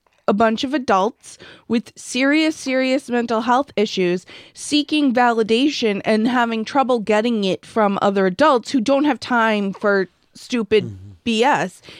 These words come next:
Speaker 1: and wanting validation from children. That's a lot of what you see on the libs of TikTok when you see these people who are teachers and who are demanding six-year-olds call them Mix instead of Miss or Mister.
Speaker 2: Yes.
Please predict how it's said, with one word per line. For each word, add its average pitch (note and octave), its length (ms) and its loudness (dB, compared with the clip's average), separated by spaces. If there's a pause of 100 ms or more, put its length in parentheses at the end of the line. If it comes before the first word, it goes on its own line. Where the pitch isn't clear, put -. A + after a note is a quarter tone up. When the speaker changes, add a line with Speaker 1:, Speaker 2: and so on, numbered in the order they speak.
(180)
Speaker 1:
and C4 220 2
wanting C4+ 420 2
validation G#3+ 720 2
from G#3 320 -2
children. G#3+ 440 -2
That's C4 160 -2
a D4+ 60 0
lot B3+ 300 2
of D4+ 80 -2
what D4 140 -2
you C4 120 -2
see B3 240 -4
on A#3 140 0
the A3+ 80 -4
libs G#3 240 0
of G#3+ 100 -4
TikTok A#3+ 400 -2
when G3+ 140 -2
you G3+ 80 -2
see G#3+ 160 -8
these G#3 180 -4
people A3 300 -2
who G#3 100 0
are F#3+ 140 2 (580)
teachers A#3+ 540 2
and G3+ 100 0
who G#3+ 140 2
are G#3 80 2
demanding G3+ 800 -2
six-year-olds G3+ 720 -2
call G3 280 0
them F3+ 400 -2 (320)
Mix G3+ 460 -2
instead F#3 400 0
of F3+ 220 -4 (200)
Miss F#3+ 380 0
or E3+ 140 2
Mister. F#3 260 0
Speaker 2:
Yes. B2 320 0